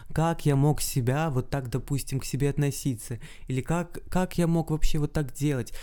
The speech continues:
И в этот момент очень важно не уйти в жертву, и очень важно принять эту информацию, а,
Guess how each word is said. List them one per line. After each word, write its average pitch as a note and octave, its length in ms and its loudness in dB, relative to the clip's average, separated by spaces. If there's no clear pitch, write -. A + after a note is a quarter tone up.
И D#3 220 0
в C#3 80 0
этот E3 240 0
момент D3 320 4
очень C#3+ 300 4
важно C#3 300 2
не C3 180 4
уйти C#3+ 240 0
в C3+ 80 0
жертву, C3+ 580 0
и C3 140 -2
очень C3+ 320 -2
важно D3+ 340 2
принять C3+ 340 2
эту C3+ 160 0
информацию, C3+ 920 2
а, B2+ 680 -2